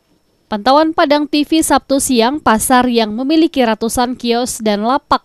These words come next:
tersebut tidak ada aktivitas sama sekali. Bahkan di bagian bangunan atas pasar juga mulai ditumbuhi tumbuhan liar dan banyak bangunan yang mengalami kerusakan parah.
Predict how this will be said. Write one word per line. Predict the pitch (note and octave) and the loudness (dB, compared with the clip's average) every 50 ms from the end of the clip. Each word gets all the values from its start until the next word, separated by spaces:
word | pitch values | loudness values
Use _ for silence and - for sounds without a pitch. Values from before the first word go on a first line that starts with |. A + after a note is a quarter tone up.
| _ | _
tersebut | - A3 G3+ - - G#3 F#3 A3 C#4+ G4+ - _ _ _ _ _ _ _ _ - | -8 -8 -6 -6 -8 -6 -4 -4 -4 -4 -4 _ _ _ _ _ _ _ _ -8
tidak | A3+ A#3 A#3+ D#4 | -4 0 2 2
ada | D4 E4+ E4+ F4 F#4+ | 4 4 4 4 2
aktivitas | F#4+ - - E4 - E4 D4+ - B3 A3+ G#3 | 2 0 -4 -2 -2 -2 -2 0 -2 -2 -2
sama | - - C#4+ C4 A#3 A3+ F#3+ | -2 -2 -2 -2 -2 -4 -4
sekali. | - A3 - G#3+ G#3+ G#3+ G#3+ G#3 F3+ D#3+ - _ _ _ _ _ _ _ _ _ _ _ _ _ | -4 -4 -2 -2 -2 0 -2 -4 -6 -8 -12 _ _ _ _ _ _ _ _ _ _ _ _ _
Bahkan | - G#3 G3+ F#3+ - C4 C#4 C#4 | -4 -4 -4 0 0 0 0 0
di | C#4 | 0
bagian | A#3+ A3+ A3 G#3 A3 B3 B3+ B3 | 0 0 0 0 -2 -2 -2 -2
bangunan | A3+ A3 G#3 G#3 G#3 G#3 A3 A3 | -2 -4 -4 -4 -4 -4 -4 -4
atas | - - - - C4+ C4+ C4 - | -4 -6 -2 0 0 -2 -2 -2
pasar | - A3+ G#3 G3+ - - C4 C#4+ C#4+ B3+ | 0 0 0 0 0 0 2 2 2 0
juga | G#3+ B3+ A3+ A#3+ A3 | -2 -4 -2 -2 -2
mulai | G#3+ G#3 G#3+ G#3+ A3+ B3 | -2 -4 -4 -2 -2 -2
ditumbuhi | B3+ A3+ A3+ - - G#3 G3+ G#3+ A3 C4+ D4 D4+ F4+ F4 - | -2 -4 -6 -6 -8 -8 -8 -8 -6 -6 -2 0 0 0 0
tumbuhan | - D#4+ D4+ D#4 C#4 C4+ C#4+ C#4+ C#4 | -2 -4 -4 -2 -2 -2 -2 -2 -2
liar | B3+ A#3 G#3 G3 G#3 A#3+ E4 G#4 G#4+ - _ _ _ _ _ _ | -2 0 0 2 2 2 2 0 -4 -8 _ _ _ _ _ _
dan | _ A#3 G#3+ G3+ F#3+ | _ -4 -2 -2 -2
banyak | F#3 G3+ A#3 C4+ C#4 D#4 E4+ - | -2 -2 0 0 0 0 -2 0
bangunan | C#4+ C4 C4+ C4 C4 B3+ B3 B3 C4 C#4 C#4+ C#4+ C4+ | 0 0 0 0 -2 -4 -4 -4 -2 -2 -2 -2 -4
yang | B3 A#3 G#3+ G#3+ G#3+ | -4 -6 -6 -6 -6
mengalami | G#3+ G#3+ G#3+ G#3 G#3 A3+ C#4 D#4 D4+ B3 G3+ | -6 -4 -4 -2 0 0 0 0 -2 -2 -4
kerusakan | - - C#4+ E4 E4+ D#4 - - C4 - - G3+ F#3 E3+ | -4 -4 -2 -2 -2 -2 -2 -4 -6 -4 -4 -6 -4 -2
parah. | - G#3+ G#3+ G#3 G#3 F#3+ E3 - | -2 -2 0 0 -2 -4 -6 -10